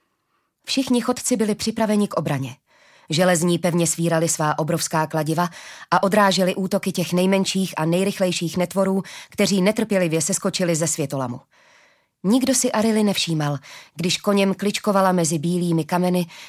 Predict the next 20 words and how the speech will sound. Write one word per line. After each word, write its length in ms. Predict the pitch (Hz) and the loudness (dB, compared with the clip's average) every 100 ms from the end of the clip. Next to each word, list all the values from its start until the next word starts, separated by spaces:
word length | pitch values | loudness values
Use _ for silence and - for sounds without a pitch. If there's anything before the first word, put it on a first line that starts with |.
| - | 0
míjela 360 | 185 202 190 | 4 4 4
skupinky 440 | 180 - 175 165 165 | 2 0 -2 0 -2
strážníků 720 | - 185 175 185 175 180 175 - - - | 0 0 2 0 0 -2 -4 -6 -16 -4
a 60 | 165 | 0
vyhýbala 440 | 180 214 196 185 | 2 2 2 2
se 140 | 180 170 | 2 0
pomocníkům, 760 | 185 196 - 196 196 196 196 | 0 0 0 -2 0 0 -2
kteří 320 | - 170 165 | 0 -2 0
nosili 340 | 165 165 170 151 | 0 0 0 0
vodu 300 | 160 170 - | 0 0 -2
a 60 | |
zásoby. 500 | 151 143 - 135 123 - _ _ _ _ _ _ - | -2 -2 -4 -6 -10 -16 _ _ _ _ _ _ -4
Nurové 480 | 180 233 254 233 220 | 2 4 4 4 4
byli 340 | 190 202 196 - | 4 0 0 -4
odhodláni 680 | 233 220 220 180 170 165 | -6 -2 0 2 2 2
bojovat, 420 | 156 151 147 151 165 - _ _ _ - | 0 0 0 -2 -6 -12 _ _ _ -6
ale 220 | 175 185 | -2 0
rozhodně 440 | 185 175 185 170 160 | 0 0 0 2 2
nebyli 340 | 175 175 170 | 2 2 0
připraveni. 720 | 165 - 165 139 127 123 131 | -2 -6 -6 -6 -8 -10 -12